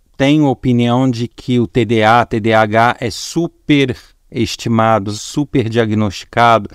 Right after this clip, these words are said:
assim como outros transtornos. É, até teve um episódio onde eu falei sobre isso, licença pra ser mal educado, onde as pessoas buscam transtornos ou, ah, alegam ser transtornos, doenças e algum outro problema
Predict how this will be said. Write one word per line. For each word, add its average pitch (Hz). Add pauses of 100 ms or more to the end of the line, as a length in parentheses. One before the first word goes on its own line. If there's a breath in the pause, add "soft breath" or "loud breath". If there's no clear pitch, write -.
(340 soft breath)
assim 120
como 120
outros 120
transtornos. 120 (540 soft breath)
É, 110
até 123
teve 123
um 127
episódio 120
onde 113
eu 110
falei 113
sobre 104
isso, 107
licença 104
pra 107
ser 113
mal 110
educado, 104 (300 soft breath)
onde 110
as -
pessoas 120
buscam 127
transtornos 113
ou, 101
ah, 98 (160)
alegam 117
ser 98
transtornos, 113
doenças 107
e 101
algum 107
outro 120
problema 120